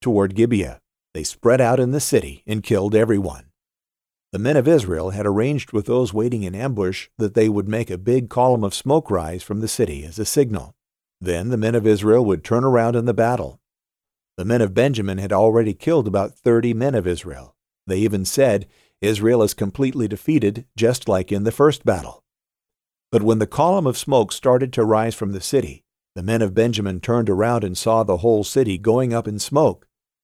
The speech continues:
Then the men of Israel turned around, and the men of Benjamin panicked. They realized that their evil had overtaken them. They turned in front of Israel toward the road to the desert. But the battle caught up with the men of Benjamin.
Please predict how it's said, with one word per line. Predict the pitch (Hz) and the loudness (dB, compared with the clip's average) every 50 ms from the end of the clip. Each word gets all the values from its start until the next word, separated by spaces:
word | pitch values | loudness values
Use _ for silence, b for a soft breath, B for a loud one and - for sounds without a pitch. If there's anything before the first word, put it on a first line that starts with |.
| _ _ _ _ _ | _ _ _ _ _
Then | 104 120 165 170 104 90 101 104 | 0 0 2 2 0 -2 -2 -2
the | 107 | 0
men | 104 123 147 180 | 2 2 2 2
of | 170 135 | 2 2
Israel | 160 180 160 110 104 92 87 92 104 | 2 2 2 0 0 -2 -2 -2 -4
turned | - - 127 139 135 139 | -4 -2 -2 0 2 2
around, | 131 131 151 151 113 87 90 90 87 _ _ _ _ _ | 2 2 2 0 -2 -6 -8 -12 -14 _ _ _ _ _
and | 101 82 76 | -10 -10 -8
the | 78 | -6
men | 95 107 110 | -4 0 0
of | 123 117 | 0 2
Benjamin | 113 131 127 127 113 110 101 101 95 95 | 2 2 2 2 0 -2 -4 -4 -6 -6
panicked. | - 110 117 117 107 85 - _ _ _ _ _ _ _ _ _ _ _ _ _ - | -6 -4 -4 -2 -4 -6 -10 _ _ _ _ _ _ _ _ _ _ _ _ _ 2
They | 107 110 110 | 4 4 6
realized | 110 131 170 185 151 107 95 92 98 101 - - - - | 6 6 6 6 4 4 2 0 0 -4 -6 -8 -8 -6
that | 110 101 - | -6 -2 0
their | 107 95 - | 0 0 2
evil | - 123 127 127 139 123 | 2 0 0 2 0 0
had | 110 113 104 | 2 2 2
overtaken | 110 107 104 98 - - 139 160 - - 117 | 2 2 2 0 2 2 0 2 2 2 0
them. | 95 71 - - - _ _ _ _ _ _ _ _ _ | 0 -4 -10 -16 -20 _ _ _ _ _ _ _ _ _
They | 101 104 | -4 -4
turned | - - - 196 156 110 98 98 | -2 0 2 2 2 2 2 0
in | 107 98 95 | -2 -2 0
front | - 135 139 139 | 0 0 2 2
of | 117 110 | 2 4
Israel | 135 160 131 95 - 67 64 71 98 - | 2 2 2 -2 -8 -10 -10 -12 -14 -6
toward | - 113 107 107 117 117 104 | -2 2 4 6 4 4 4
the | 104 98 | 0 2
road | 101 107 104 101 98 - | 2 2 2 2 0 -4
to | 113 101 | -4 -2
the | 104 104 | 0 2
desert. | 104 131 147 147 104 90 69 - _ _ _ _ _ _ _ _ _ _ _ _ _ | 2 4 2 2 0 -6 -10 -12 _ _ _ _ _ _ _ _ _ _ _ _ _
But | 120 113 - | -2 -2 0
the | - 113 | 0 2
battle | 104 131 151 175 185 175 | 2 2 2 2 2 0
caught | - - 165 175 175 160 | 0 0 2 2 4 4
up | 143 95 - - | 2 2 2 -2
with | 104 95 | -6 -4
the | - 113 | -2 -2
men | 120 113 104 101 | -2 0 0 0
of | 101 101 | -2 2
Benjamin. | 110 120 131 127 113 98 78 64 57 - | 2 2 2 2 -2 -6 -6 -8 -14 -20